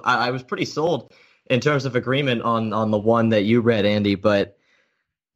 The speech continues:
I don't know. I'm having to rethink this. I, I, it's, it's tough to leave out Oladipo, but you got Zeller and Jeffries that you could throw down low. I mean, that's a,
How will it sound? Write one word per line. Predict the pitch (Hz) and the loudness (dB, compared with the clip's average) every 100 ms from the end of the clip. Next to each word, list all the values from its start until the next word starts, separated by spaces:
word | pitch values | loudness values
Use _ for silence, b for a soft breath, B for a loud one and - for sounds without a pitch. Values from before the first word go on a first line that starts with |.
| - | -4
I | 156 | -2
don't | 190 | 0
know. | 190 156 | 0 0
I'm | |
having | 131 156 156 | -2 -6 -6
to | 135 | -6
rethink | 143 - 135 131 | -6 -4 -6 -6
this. | 104 85 - | -6 -6 -4
I, | 123 | -6
I, | 113 | -2
it's, | 143 143 | -2 0
it's | 165 - | -2 0
tough | 208 226 | -2 -2
to | 175 | -4
leave | 170 156 | -4 -2
out | 151 139 | -2 -4
Oladipo, | 147 117 135 160 104 95 | -4 -4 -4 -2 -2 0
but | 107 104 - | 0 -2 -4
you | 117 | -2
got | 123 117 113 - _ _ _ 113 | 0 0 -4 -10 _ _ _ -12
Zeller | 120 127 135 127 120 | -2 0 2 2 2
and | 92 117 120 113 | 0 -4 -4 -4
Jeffries | 107 127 135 120 113 | -2 -4 -2 -4 -2
that | 113 | -4
you | 120 | -2
could | 123 - | -6 -4
throw | 123 120 | 0 0
down | 113 107 104 | 2 0 0
low. | 110 117 | 0 2
I | 110 | 2
mean, | 107 | -2
that's | 107 113 | -4 -4
a, | 107 | -6